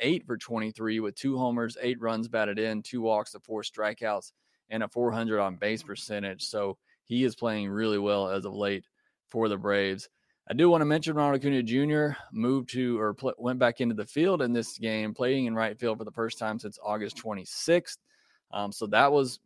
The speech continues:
great to see. Don't know if that had any effect on his oh for four performance at the plate or not, but certainly great to see him back in the outfield. Like I mentioned on yesterday's podcast, I think the Braves will continue to do that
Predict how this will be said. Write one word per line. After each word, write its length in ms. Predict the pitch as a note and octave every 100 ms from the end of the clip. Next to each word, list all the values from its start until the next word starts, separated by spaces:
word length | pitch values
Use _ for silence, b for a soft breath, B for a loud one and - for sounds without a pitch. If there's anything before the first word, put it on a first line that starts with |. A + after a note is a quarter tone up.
| A2
great 360 | G#2+ A#2+ C3+ B2+
to 100 | B2+
see. 380 | - C3+ C#3+ C#3+
Don't 220 | B2 A2+
know 120 | A#2+
if 60 | A#2+
that 180 | A#2 A#2
had 160 | A#2+
any 220 | A#2+ A#2+
effect 380 | A2+ - B2 B2
on 140 | A#2+ A#2+
his 380 | A#2+ A2+ A2+ -
oh 160 | A#2+ B2
for 140 | A#2+
four 220 | A2 A#2+ G#2
performance 500 | A#2 A#2 A#2 A2+ A#2
at 100 | -
the 80 |
plate 300 | - E3+ G3
or 80 | D3
not, 360 | A#2 A2+ G#2 G#2
but 260 | C#3+ D#3+ _ _ _ _
certainly 400 | - C3+ C3+ B2+
great 220 | A#2 A#2+ A2
to 60 |
see 240 | - B2 A#2
him 120 | A2+
back 220 | A2+ A#2
in 60 | G#2
the 140 | G2
outfield. 580 | A#2 G#2 - A#2+ A#2 A2+
Like 180 | G#2 A2
I 80 |
mentioned 460 | G#2 A2 A2+ A2+ G2+ _ _ _ -
on 280 | G2+ G#2 G#2
yesterday's 520 | C#3 D3 B2+ A2+ G#2
podcast, 680 | A#2+ A2 A2 A#2+ G#2+ G#2+ G#2+
I 100 | G2+
think 160 | A2
the 80 | F#2+
Braves 260 | A2 G#2+ A2
will 100 | G2+
continue 460 | G2 - B2 B2+
to 100 | A2
do 360 | G2 G#2+ A#2 A#2+
that 320 | A#2 A#2